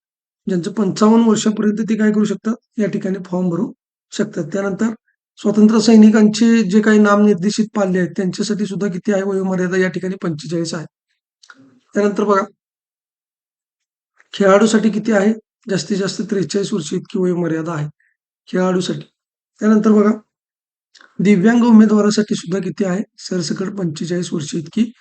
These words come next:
वयोमर्यादा आहे. आणि प्रकल्पग्रस्त जे आहे, त्या प्रकल्पग्रस्तांच्यासाठी काय केलेलं आहे? शासनानं जो काही निर्णय दिलेला आहे, त्या निर्णयानुसार ही वयोमर्यादा असणार आहे. भूकंपग्रस्तासाठी सुद्धा बघा, या ठिकाणी पंचेचाळीस वर्ष आहे.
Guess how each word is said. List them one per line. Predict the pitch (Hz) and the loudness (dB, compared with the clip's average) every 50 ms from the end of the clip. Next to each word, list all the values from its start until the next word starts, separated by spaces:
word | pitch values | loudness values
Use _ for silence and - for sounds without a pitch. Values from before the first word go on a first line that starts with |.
| _ _ _ _ _ _ | _ _ _ _ _ _
वयोमर्यादा | 190 180 175 175 175 165 160 165 165 160 208 220 | -4 -2 -2 -2 -2 -4 -4 -4 -4 -4 -4 -4
आहे. | 180 160 151 156 _ _ _ _ _ _ _ - | -4 -6 -8 -12 _ _ _ _ _ _ _ -10
आणि | 170 180 170 175 | -8 -8 -8 -6
प्रकल्पग्रस्त | - 202 - - 226 220 - 247 226 220 226 208 - - 214 | -6 -4 0 2 2 2 2 0 -2 0 -2 -2 -2 -2 -4
जे | 185 202 202 | -2 -2 -2
आहे, | 180 165 160 151 151 - _ _ _ _ _ _ _ - | -2 -4 -6 -8 -12 -16 _ _ _ _ _ _ _ -4
त्या | 208 214 214 - - _ _ _ _ _ _ _ _ _ _ _ _ _ _ _ _ _ | -4 -4 -4 -4 -8 _ _ _ _ _ _ _ _ _ _ _ _ _ _ _ _ _
प्रकल्पग्रस्तांच्यासाठी | - 175 156 196 202 202 190 226 190 190 180 - - 202 190 180 175 165 170 160 175 180 | -8 -6 -2 -2 -2 -2 -2 -2 -2 -4 -4 -4 -4 -6 -4 -4 -4 -4 -4 -4 -4 -6
काय | - 180 175 | -6 -6 -6
केलेलं | 156 147 175 175 170 170 | -6 -6 -6 -6 -6 -6
आहे? | 170 180 - - _ _ _ _ _ _ _ _ _ _ _ _ _ | -6 -8 -8 -12 _ _ _ _ _ _ _ _ _ _ _ _ _
शासनानं | - - - 190 - - 196 196 202 208 214 | -8 -4 -4 -4 -2 -2 -2 0 0 0 0
जो | 190 190 208 208 | 2 2 0 2
काही | 208 202 208 220 | 2 2 2 2
निर्णय | - - - - - 208 196 175 175 190 | 0 -2 -8 -8 -4 -2 0 0 0 0
दिलेला | 190 185 185 175 185 180 180 | -2 -2 -2 -2 0 0 0
आहे, | 165 160 160 | -2 -4 -6
त्या | 156 160 190 190 | -6 -6 -4 -4
निर्णयानुसार | 190 196 185 175 175 180 180 180 175 156 147 180 180 185 - _ _ _ _ _ _ _ _ _ _ _ _ _ _ _ | -2 -2 -2 0 0 0 0 -2 -2 -4 -4 -8 -8 -10 -12 _ _ _ _ _ _ _ _ _ _ _ _ _ _ _
ही | - - - - 196 | -20 -10 -4 -2 0
वयोमर्यादा | 190 185 190 190 185 180 170 175 170 160 175 | 2 2 2 4 2 2 2 2 2 0 0
असणार | 160 160 - 180 175 170 | -2 -2 -2 -2 -2 -2
आहे. | 165 156 170 | -2 -2 -2
भूकंपग्रस्तासाठी | 185 170 175 156 - 190 180 190 196 190 170 151 - 196 165 208 202 - | -2 -4 -4 -2 -2 -2 -2 -2 -2 -2 -4 -2 -4 -4 -4 -4 -4 -4
सुद्धा | 185 202 202 165 196 | -4 -4 -4 -2 -2
बघा, | 196 180 180 185 196 | -2 -2 -2 -2 -2
या | 190 185 | -2 -4
ठिकाणी | 170 196 - 190 190 190 | -4 -6 -6 -6 -8 -6
पंचेचाळीस | - 196 175 151 160 175 185 185 175 185 | -6 -6 -8 -6 -4 -4 -4 -4 -4 -4
वर्ष | 185 160 147 - | -6 -6 -6 -6
आहे. | 185 165 170 | -6 -6 -6